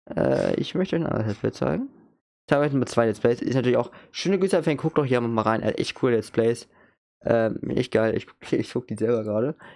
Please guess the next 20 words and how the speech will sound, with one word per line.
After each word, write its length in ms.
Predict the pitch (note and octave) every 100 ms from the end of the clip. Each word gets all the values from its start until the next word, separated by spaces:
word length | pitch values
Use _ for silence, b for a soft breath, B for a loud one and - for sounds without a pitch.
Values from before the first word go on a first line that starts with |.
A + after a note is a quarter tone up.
| B
Ich 40 | -
guck 140 | A2+
gerade, 420 | - A2+ A2 G#2+
ähm, 140 | A2 G#2
was 100 | G2+
guck 160 | D#3+
ich 80 | C#3
denn 80 | A2
gerade? 340 | G#2 G2+ G#2 - _ _ _ _ _ _ _ -
Äh, 260 | A2 G#2 G#2
wie, 320 | C3 D3+ E3
wo, 140 | E3+
wo 100 | F3 -
war 100 | F#3
denn 60 |
das 100 | A#2
jetzt, 200 | G#2 -
was 100 | -
ich 100 | B2
gucke? 320 | - A2 A2+